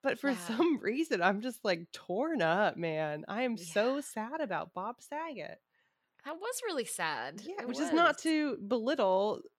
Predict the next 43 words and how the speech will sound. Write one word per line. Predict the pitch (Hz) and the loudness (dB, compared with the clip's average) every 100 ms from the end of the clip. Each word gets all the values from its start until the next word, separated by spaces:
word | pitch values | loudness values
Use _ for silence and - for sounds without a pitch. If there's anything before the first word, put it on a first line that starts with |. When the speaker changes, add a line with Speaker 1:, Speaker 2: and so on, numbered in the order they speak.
| - | 2
Speaker 1:
uh, | 202 175 | 4 4
Betty | 175 220 185 | 0 -2 0
White, | 214 214 185 | 0 0 -2
who | 170 | -4
was | 170 | -6
an | 165 - | -10 -12
icon | 185 214 240 - - 50 170 175 _ _ _ - 208 | -12 -10 -10 -12 -10 -10 -10 -12 _ _ _ -16 -10
and | 170 | -2
Speaker 2:
Yeah. | |
Speaker 1:
arguably | 190 247 165 196 | 0 0 -2 -4
did | 190 190 | -4 -6
more, | 175 294 - | -6 -6 0
not | 269 285 | 0 2
to, | 262 - - _ | 0 -4 -8 _
I | 208 | -6
don't | 233 | -4
wanna | 190 | -2
pit | 240 226 | -2 -2
them | 208 | 0
<laughs> | 202 - - | -2 -4 -6
in | 226 | -4
this | 240 - | -4 -2
weird | 196 208 202 165 | 2 2 2 -4
Speaker 2:
<laughs> | - - - - | -12 -14 -18 -12
Which | 170 214 208 214 | -2 4 4 6
Speaker 1:
death | |
Speaker 2:
death | 202 190 | 4 6
was | 175 180 | 6 6
Speaker 1:
match | - 180 | 2 0
Speaker 2:
more | 185 202 | 4 4
Speaker 1:
of | 240 | 6
this. | 220 196 | 4 4
Speaker 2:
upsetting? | 165 165 165 240 - | 2 0 -4 -6 -6
<laughs> | - 349 | -10 -4
Speaker 1:
Yeah. | 226 - - 392 302 403 - - 214 - | 0 0 -2 -8 -10 -10 -10 -14 -12 0
Um, | 220 190 190 170 156 170 - - | 2 4 2 0 -2 -6 -8 0
but | 202 - - | 2 2 -4
I | |
just, | 254 269 - 508 - - - _ _ _ 240 | -6 -6 -8 -8 -8 -12 -20 _ _ _ -8
yeah, | - | -6
wasn't | 175 185 233 - | -2 -2 -2 -4
expecting | 202 190 - 170 165 160 202 196 180 | -6 -10 -12 -4 -4 -4 -8 -6 -4
the, | 151 139 139 | -4 -4 -10